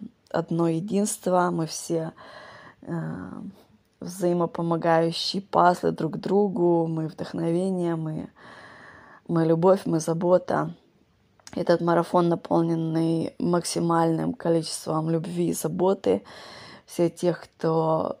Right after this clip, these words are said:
готов это принять, э, я с раскрытыми руками вас <laughs> приглашаю, обнимаю. Очень рада вас видеть, э, чувствовать, слышать, э,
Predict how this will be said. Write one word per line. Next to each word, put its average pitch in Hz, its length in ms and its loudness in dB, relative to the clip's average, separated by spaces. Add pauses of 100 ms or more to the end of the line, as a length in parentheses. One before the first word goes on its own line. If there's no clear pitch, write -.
(220)
готов 175 440 4
это 165 160 -2
принять, 170 840 -2
э, 170 400 -4 (1300)
я 170 540 -2 (1120)
с - 520 -10
раскрытыми 185 800 -2
руками 165 580 -2
вас 180 520 -2 (300)
<laughs> - 320 -16
приглашаю, 180 880 2
обнимаю. 180 760 0 (460)
Очень 165 340 0
рада 175 320 0
вас 160 260 -2
видеть, - 640 -4
э, 185 440 -2
чувствовать, 185 640 -4
слышать, - 800 -6
э, 208 260 -4